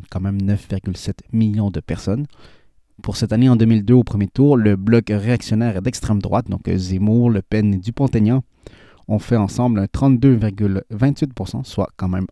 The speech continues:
onze virgule trois millions de personnes, une augmentation de plus de cinq pour cent dans le résultat final, ce qui n'est pas rien. Donc, le barrage de Macron a été peu efficace, voire au contraire, il a fait pas mal pour aider durant ces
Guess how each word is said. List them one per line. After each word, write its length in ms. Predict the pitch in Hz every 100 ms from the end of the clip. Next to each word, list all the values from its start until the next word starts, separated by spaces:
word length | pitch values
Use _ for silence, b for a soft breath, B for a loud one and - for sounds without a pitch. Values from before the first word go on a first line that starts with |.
| -
onze 280 | 131 123 101
virgule 320 | 92 87 87
trois 240 | - 117 -
millions 460 | 107 117 110 117 123
de 100 | 98
personnes, 400 | - - 143 170 b b b b b
une 240 | 120 117 127
augmentation 560 | 131 131 120 117 131
de 100 | 123
plus 160 | 104 139
de 120 | 123
cinq 200 | - 123
pour 140 | - 107
cent 140 | 135
dans 180 | 117 110
le 120 | 101
résultat 520 | 98 101 113 113 107
final, 340 | 110 107 107 143 b b b
ce 120 | -
qui 120 | 107 113
n'est 100 | 139
pas 180 | 117
rien. 220 | 95 98 127 _ _ _ -
Donc, 140 | 127
le 120 | 104
barrage 400 | 98 107 104 123
de 60 | 110
Macron 440 | 107 101 - 135 -
a 80 | 110
été 360 | 104 135 135 _ _
peu 120 | 190
efficace, 480 | 165 - - 139 -
voire 400 | 123 101 127 110
au 80 | 104
contraire, 480 | 98 95 - 92 107 - -
il 160 | 123
a 80 | 107
fait 240 | - - - -
pas 120 | 139
mal 260 | 131 135 139 b b b b
pour 180 | 107 98
aider 300 | 90 107 131 _ _ _ _ 107
durant 260 | 107 110
ces 160 | 113